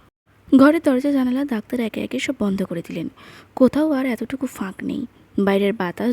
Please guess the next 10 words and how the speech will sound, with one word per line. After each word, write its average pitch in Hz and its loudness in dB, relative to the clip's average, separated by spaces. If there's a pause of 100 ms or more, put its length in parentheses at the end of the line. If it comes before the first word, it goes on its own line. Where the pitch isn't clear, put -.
জোরে 185 -2
বইলেও 202 -2 (400)
আর 220 0
কোনো 220 -4
শব্দ - -8
হবে 175 -6
না। - -8 (500)
চারিদিক 233 0
নিঃশব্দ, - -2 (540)
নিস্তব্ধ। - -4